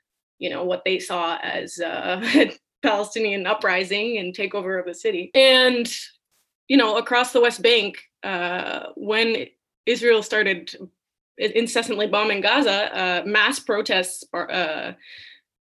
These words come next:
people were protesting at three A M in cities across the West Bank as Israel bombed Gaza, which was very, uh, moving to watch.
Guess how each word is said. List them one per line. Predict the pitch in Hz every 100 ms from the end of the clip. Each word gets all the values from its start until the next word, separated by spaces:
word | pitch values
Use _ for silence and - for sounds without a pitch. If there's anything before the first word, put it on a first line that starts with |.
| _ _ _ -
people | 269 262
were | 240
protesting | - 247 226 - 196
at | - -
three | 240 202
A | 175
M | 196 185
in | 160
cities | - 180 175
across | 175 - - -
the | -
West | - -
Bank | 110 110 117
as | 110 -
Israel | 104 104 98
bombed | - 98 95
Gaza, | 87 107 - 113
which | 110 - - -
was | 214 196 175
very, | 196 196 196 185 - - -
uh, | 170 175
moving | 190 196 175 180
to | 196
watch. | 185 175 190 -